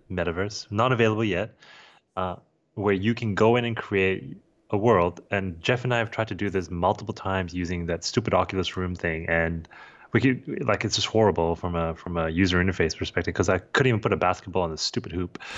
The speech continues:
Um, I'm hoping they're gonna make it a lot easier, a lot better now.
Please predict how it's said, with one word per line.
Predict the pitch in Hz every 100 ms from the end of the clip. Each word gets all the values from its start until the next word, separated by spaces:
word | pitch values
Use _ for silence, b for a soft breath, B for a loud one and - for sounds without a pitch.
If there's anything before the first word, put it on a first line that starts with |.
| B B B
Um, | 104 87 87 87 107 - -
I'm | 101
hoping | 135 143
they're | 123
gonna | 113 113
make | 110
it | 104
a |
lot | 92 92
easier, | 92 87
a | 92
lot | 85 87
better | 85 82
now. | 80 82 110